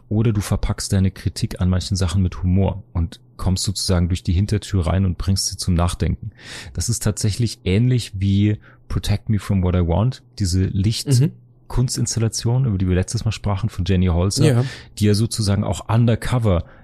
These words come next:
Speaker 1: in den Medien, die sie eigentlich kritisiert, zum Beispiel riesige L-E-D-Werbeleuchtbanner, äh, dort die Kritik am,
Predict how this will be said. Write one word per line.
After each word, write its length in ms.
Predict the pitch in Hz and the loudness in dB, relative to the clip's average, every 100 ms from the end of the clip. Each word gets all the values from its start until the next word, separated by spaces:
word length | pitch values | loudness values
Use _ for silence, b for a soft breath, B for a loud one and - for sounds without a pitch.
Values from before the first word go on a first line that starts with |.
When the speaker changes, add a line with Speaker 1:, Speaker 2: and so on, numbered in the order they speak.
| B | B
Speaker 1:
in 340 | - 107 113 110 - - - | 0 2 2 0 -4 -20 -4
den 160 | 107 104 | 2 4
Medien, 360 | 101 117 120 101 | 6 4 4 2
die 80 | |
sie 180 | 98 107 | 2 0
eigentlich 400 | - 120 127 110 | 0 2 2 2
kritisiert, 600 | - 104 104 92 113 101 | 0 0 2 2 2 0
zum 120 | - | -2
Beispiel 240 | 80 - 92 | -6 -2 0
riesige 420 | 87 107 107 87 | 2 2 0 0
L-E-D-Werbeleuchtbanner, 1900 | 92 92 98 107 104 82 87 101 101 85 85 - _ - - 82 82 78 80 b b b | 0 0 2 2 2 0 0 2 2 2 0 -4 _ -20 -6 0 2 2 0 b b b
äh, 260 | - 101 92 | -4 0 2
dort 400 | 92 95 107 - | 2 2 0 -4
die 40 | 104 | -6
Kritik 460 | - - - 95 | -4 -2 -2 -2
am, 320 | - 90 95 | 0 2 2